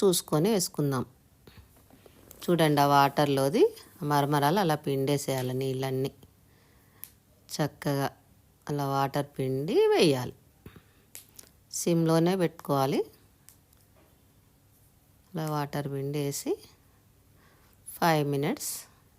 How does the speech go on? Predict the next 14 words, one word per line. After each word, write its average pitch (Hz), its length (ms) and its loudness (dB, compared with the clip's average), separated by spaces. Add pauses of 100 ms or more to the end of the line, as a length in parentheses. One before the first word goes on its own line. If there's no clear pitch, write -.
(1080)
అలా 185 160 -2 (120)
వేయించుకుంటే 160 680 -4 (120)
అయిపోతుంది. 180 680 -6 (1600)
చూడండి, 151 380 -2
అవన్నీ 151 400 -2
కలిసే 156 360 0 (120)
విధంగా 143 400 -2 (220)
ఇంకా 160 160 -2 (100)
మనం 151 160 2 (140)
ఏమీ 156 200 2 (100)
వేయలేదు. 160 480 2 (1800)
మూత 170 220 -2 (140)
పెట్టేసి 143 500 -2 (1600)
ఒక 147 260 -6